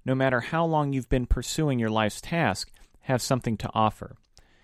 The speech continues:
Now, if after a time you find that there is no back and forth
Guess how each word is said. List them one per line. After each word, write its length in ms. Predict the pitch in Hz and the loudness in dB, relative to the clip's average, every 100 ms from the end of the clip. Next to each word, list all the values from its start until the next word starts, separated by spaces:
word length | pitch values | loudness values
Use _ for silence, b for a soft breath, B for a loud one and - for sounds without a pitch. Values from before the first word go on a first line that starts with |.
| b b b | b b b
Now, 160 | 120 110 | -4 -2
if 120 | 117 | 0
after 380 | 135 135 - 123 | 0 0 0 -2
a 60 | |
time 520 | 107 - 160 143 113 113 | -2 -4 0 2 2 0
you 160 | 120 123 | -2 -2
find 420 | - 127 123 113 | 0 2 2 2
that 160 | 113 - | 2 2
there 180 | 131 131 | 4 4
is 140 | 110 | 4
no 180 | 120 170 | 4 6
back 260 | 143 107 | 6 4
and 120 | 104 92 | 2 -4
forth 420 | 95 90 98 | -4 -6 -6